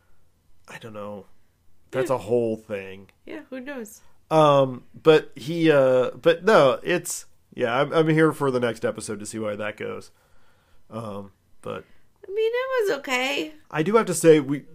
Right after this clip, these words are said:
Speaker 1: just briefly on toxic fandom.
Speaker 2: Yes.
Speaker 1: You wanna get into this? So the girl that played Rose, I have
Speaker 2: Yes.
Speaker 1: to say, she did not have the best character to play.
Speaker 2: No, no.
Speaker 1: It was
Speaker 2: She
Speaker 1: not
Speaker 2: was a
Speaker 1: a
Speaker 2: very,
Speaker 1: great
Speaker 2: she was a very, like, flat character, and she kinda came out of nowhere.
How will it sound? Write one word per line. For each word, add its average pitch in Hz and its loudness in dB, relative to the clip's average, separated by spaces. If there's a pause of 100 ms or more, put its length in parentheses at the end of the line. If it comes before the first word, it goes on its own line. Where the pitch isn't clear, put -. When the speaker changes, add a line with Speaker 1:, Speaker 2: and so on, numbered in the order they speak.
Speaker 1:
just 143 -4
briefly 165 0
on 127 -2
toxic 143 -4
fandom. 110 -6 (180)
Speaker 2:
Yes. 214 0
Speaker 1:
You 117 -6
wanna 127 0
get 127 2
into 120 -2
this? 113 -6 (200)
So - -2
the 143 -2
girl 190 4
that 226 0
played 170 0
Rose, 104 -2 (280)
I 135 -4
have 156 2
Speaker 2:
Yes. 196 -2
Speaker 1:
to 156 0
say, 123 2
she 127 -10
did 127 -10
not 139 0
have 127 -2
the 113 -2
best 110 -6
character 101 -8
to 101 -18
play. - -12 (180)
Speaker 2:
No, 190 2 (180)
no. 294 2
Speaker 1:
It 151 4
was 151 2
Speaker 2:
She 156 0
Speaker 1:
not 156 6
Speaker 2:
was 143 4
a - -6
Speaker 1:
a - -6
Speaker 2:
very, 254 6
Speaker 1:
great 240 -6
Speaker 2:
she - -10
was 302 -6
a 294 -10
very, 262 -2
like, 214 -2
flat 180 -2
character, 196 -4
and 208 -4
she 214 -12
kinda 202 -4
came 208 -6
out 196 0
of 190 -2
nowhere. 170 -4